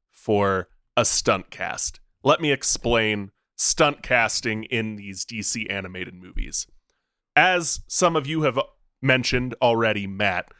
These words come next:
these movies don't have the highest budget, but to help get eyes, to help get clicks, to help get views, they do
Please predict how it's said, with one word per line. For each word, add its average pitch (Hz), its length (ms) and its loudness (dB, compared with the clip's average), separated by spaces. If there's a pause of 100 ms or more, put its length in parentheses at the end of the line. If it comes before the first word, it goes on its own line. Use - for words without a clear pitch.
(140)
these 147 440 2 (260)
movies 127 420 2
don't 117 300 0
have 107 220 2
the 104 80 -4
highest 90 500 -8
budget, 180 460 2 (420)
but 185 240 4 (560)
to 131 140 -8
help 160 340 0
get 147 240 2
eyes, 113 540 0 (140)
to 123 80 -10
help 135 220 -2
get 135 220 0
clicks, - 380 -4
to - 80 -14
help 117 220 0
get 120 220 -2
views, 107 460 -2 (380)
they 131 120 4
do 135 580 2